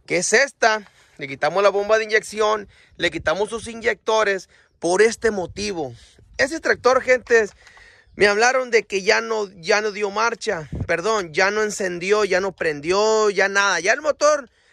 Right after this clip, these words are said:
solamente giraba, daba marcha, pero no encendía.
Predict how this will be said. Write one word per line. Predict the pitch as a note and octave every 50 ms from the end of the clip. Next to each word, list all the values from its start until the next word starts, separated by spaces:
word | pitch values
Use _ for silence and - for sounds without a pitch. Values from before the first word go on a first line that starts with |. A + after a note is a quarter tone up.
| _ _
solamente | - - - A3+ B3 B3+ B3+ B3 B3 C4 C4 - - B3+ A#3
giraba, | - F#3+ F3+ F3+ F#3+ G3 G#3 G3+ F#3+ F#3
daba | F#3+ G#3 A3 A3+ G#3+
marcha, | G#3+ A3+ A#3 A3+ - B3 A3+
pero | - G3 F3 D#3+
no | E3 E3+
encendía. | F#3 F#3 F3+ - F3+ D#3+ D#3+ D#3 E3+ F#3+ G3 F#3 D#3+ D3 C3